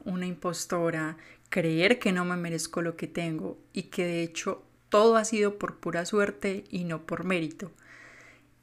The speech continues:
Este sentimiento me ha acompañado desde que tengo memoria. Y no fue sino hasta,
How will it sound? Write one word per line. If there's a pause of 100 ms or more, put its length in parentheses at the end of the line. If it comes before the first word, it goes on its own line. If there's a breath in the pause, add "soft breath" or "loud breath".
Este
sentimiento
me
ha
acompañado (540)
desde
que
tengo
memoria. (960 loud breath)
Y
no
fue
sino
hasta,